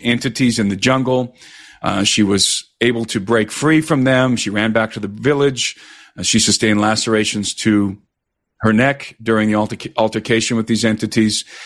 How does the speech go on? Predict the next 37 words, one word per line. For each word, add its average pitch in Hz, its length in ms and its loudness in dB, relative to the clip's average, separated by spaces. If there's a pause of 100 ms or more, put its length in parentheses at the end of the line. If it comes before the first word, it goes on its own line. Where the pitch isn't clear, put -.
(320)
And 120 200 0
when 131 100 2
the 127 80 0
villagers 135 400 0
found 151 320 -2
her, 113 100 -6
she 120 160 -6
was 107 180 -4
in 104 60 0
a 98 40 -2
state 110 320 2
of, - 280 -10 (100)
of, 98 340 -2 (180)
she - 120 2
was 110 100 4
in 110 80 4
a 101 40 4
state 104 200 0
of 95 80 -6
shock. 107 420 -2
And 104 80 0
you 110 60 4
can 110 140 -4
see 135 240 2
that 104 180 0
in, 101 200 -6
in, 104 640 -2
in 101 180 4
some 110 180 2
videos 107 420 2
online. 104 320 2
You 113 60 0
have 120 160 -4
to - 0 -
go 123 140 2
to 110 100 -2
the, 104 220 0